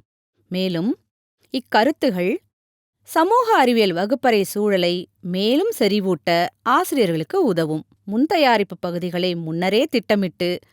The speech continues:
செயல்படுத்துதல் கற்பித்தல் செயல்பாட்டை எளிமையாக்க உதவும். செயல்பாட்டின் போது நுழையும் முன் கருத்துருவாக்க தருணம் மற்றும் கற்றலின் தருணம் பகுதிகளில் கொடுக்கப்பட்டுள்ள பொதுவான வினா, சிந்தனையை தூண்டும் வினா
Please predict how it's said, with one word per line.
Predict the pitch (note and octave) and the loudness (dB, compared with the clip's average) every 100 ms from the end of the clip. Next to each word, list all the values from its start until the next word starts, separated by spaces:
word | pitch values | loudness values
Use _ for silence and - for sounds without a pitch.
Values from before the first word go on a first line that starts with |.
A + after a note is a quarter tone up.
| _ - | _ 0
செயல்படுத்துதல் | A#3+ F4 D4 G#3 F#3+ E3 F3+ - _ | 2 4 2 0 0 0 0 -2 _
கற்பித்தல் | - C#4 - A4+ A4 F#4 | 0 0 2 0 2 0
செயல்பாட்டை | - G3 F#3 F3 D#3+ F3+ F#3 - | 2 2 2 -2 0 0 -2 -4
எளிமையாக்க | - F#3+ C4+ D#4+ A3+ E3 - | -2 2 4 4 4 2 2
உதவும். | F#4+ F#3+ D3+ D3+ - - | 2 2 0 -2 -8 -14
செயல்பாட்டின் | - E4 G4+ G4 C4 A3+ A3+ | -2 2 4 4 2 2 2
போது | E3 C#3+ - _ _ _ | 0 -4 -6 _ _ _
நுழையும் | - B3 C4+ E4+ F4 A3 | 0 2 4 4 4 4
முன் | F#3 C#4+ - _ _ _ - | 2 0 -4 _ _ _ -2
கருத்துருவாக்க | B3+ C#4 E4+ G4 D#4 A3+ G3+ E3+ | 2 2 2 4 4 2 0 -4
தருணம் | F3 F3 F3+ F4 _ _ _ _ _ | -4 -2 -2 -4 _ _ _ _ _
மற்றும் | - A3+ A#3+ G3+ - | -4 -2 0 -2 0
கற்றலின் | C4+ - F#4+ F#4 C4+ | -2 2 2 4 2
தருணம் | F#3 F3+ F3 E3+ | 2 0 -2 -2
பகுதிகளில் | F#3 F#3+ A3 A3 A3+ | -2 -2 0 0 0
கொடுக்கப்பட்டுள்ள | G#3+ A3+ A#3 A#3+ B3 B3+ B3+ C4+ F#4 _ _ _ _ _ _ | 0 -2 0 -2 -2 0 2 2 0 _ _ _ _ _ _
பொதுவான | - G#3+ A3 A3 C4+ A4+ | -2 0 2 4 4 2
வினா, | F#3+ E3+ E3+ F3 - _ | 0 0 0 -2 -6 _
சிந்தனையை | - - G4 A#4+ A4 E4+ B3 - | -6 0 2 4 4 2 2 2
தூண்டும் | D4 E4+ E4 C4 | 4 6 6 4
வினா | G#3 F3 E3 | 4 2 0